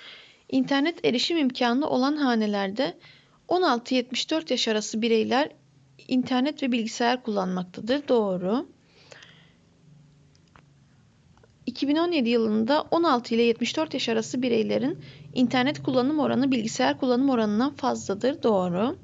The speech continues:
İki bin sekiz yılından iki bin on yedi yılına kadar olan sürede on altı ile yetmiş dört yaş arası bireylerin internet kullanımı her geçen gün artmıştır. Doğru. İki bin on üç yılına kadar hanelerinde internet erişim imkanı olmayan on altı ile yetmiş dört yaş arası bireyler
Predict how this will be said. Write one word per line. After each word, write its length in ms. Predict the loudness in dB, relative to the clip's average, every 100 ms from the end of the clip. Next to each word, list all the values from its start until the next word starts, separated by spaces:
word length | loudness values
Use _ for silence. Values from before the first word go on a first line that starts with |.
| -18 -20 -20 -20 -20 -20 -12
İki 220 | -8 0 2
bin 80 |
sekiz 420 | 2 0 0 -2 0
yılından 300 | 0 2 0
iki 220 | -2 -2
bin 100 | 0
on 160 | 2
yedi 200 | 2 2
yılına 320 | 0 0 0 0
kadar 240 | 0 2
olan 240 | 2 2
sürede 500 | 0 -2 -2 0 -2 -2
on 140 | -2
altı 320 | 0 0 -2 0
ile 100 | 2
yetmiş 400 | 0 0 -4 -2
dört 180 | -4
yaş 180 | -4 -2
arası 460 | -4 -4 -4 -6 -6 -10 -20 -20 -10 -2
bireylerin 460 | 2 2 2 2
internet 460 | 2 0 0 -2 -4
kullanımı 440 | -2 -2 0 0
her 180 | 0 -2
geçen 380 | 0 -2 0 0
gün 120 | 0
artmıştır. 720 | 0 -2 -4 -8 -4 -4 -2
Doğru. 560 | 0 0 -2 -2 -4 -4 -10 _ _ -20 -20 -20 -20 -20 -18
İki 220 | -8 -4
bin 60 | 0
on 120 | 0
üç 220 | -2 -2
yılına 280 | 0 0 0
kadar 300 | 0 0 0
hanelerinde 720 | 0 2 2 2 2 2 0
internet 460 | -2 -2 -2 -2 0
erişim 320 | 0 0 -2
imkanı 480 | -2 -2 0 0 0
olmayan 440 | 0 0 0 0
on 160 | -2 0
altı 320 | 0 -2 0
ile 280 | 0 0 0
yetmiş 400 | 0 -2 -6 -4
dört 180 | -4 -4
yaş 140 | -4
arası 360 | -4 -4 -6 -2
bireyler 460 | 2 2 0 -2